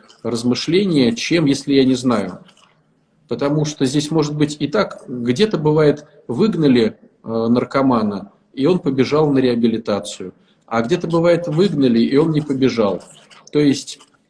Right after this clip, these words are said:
э, красивая идея — это ударить по, э, больной теме.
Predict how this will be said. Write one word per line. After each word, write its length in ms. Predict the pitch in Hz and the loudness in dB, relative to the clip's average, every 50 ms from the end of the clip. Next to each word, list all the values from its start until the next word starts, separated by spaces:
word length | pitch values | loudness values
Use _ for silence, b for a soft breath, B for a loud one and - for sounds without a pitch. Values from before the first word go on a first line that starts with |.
| _ _ _ _ _ _ _ _ | _ _ _ _ _ _ _ _
э, 180 | 127 127 123 120 - | 2 2 2 0 0
красивая 680 | - 143 151 151 151 - - 208 208 180 156 147 135 127 | 0 0 0 0 0 -2 0 0 0 4 4 2 2 2
идея — 760 | 131 - 143 139 135 135 180 226 240 233 180 131 113 107 - - - - _ - - | 0 -2 -6 -6 -4 -4 -2 0 2 2 4 2 2 0 -2 -10 -20 -20 _ -12 -4
это 500 | 165 160 156 156 - 151 147 139 135 131 - - | -4 -4 -4 0 0 2 4 4 2 0 0 -2
ударить 720 | 143 143 135 139 160 180 196 196 185 170 - - - - _ _ | -4 -4 -2 -2 -2 0 0 0 0 0 -2 -4 -12 -18 _ _
по, 480 | 147 151 165 175 170 170 170 - - - _ _ _ _ | -2 -2 0 0 0 -2 -4 -10 -18 -20 _ _ _ _
э, 840 | 117 120 117 117 117 117 117 117 117 117 117 117 113 110 107 107 104 - - - - _ _ | -6 -2 0 2 2 2 2 2 2 2 2 2 0 0 -2 -4 -4 -6 -10 -14 -14 _ _
больной 680 | - - 120 110 123 123 131 131 139 147 160 156 147 | -20 -20 -8 -4 -2 0 0 0 0 -2 -2 -2 -4
теме. 520 | 156 - - 143 131 117 101 98 95 - | -6 -6 -2 0 0 0 0 -4 -8 -12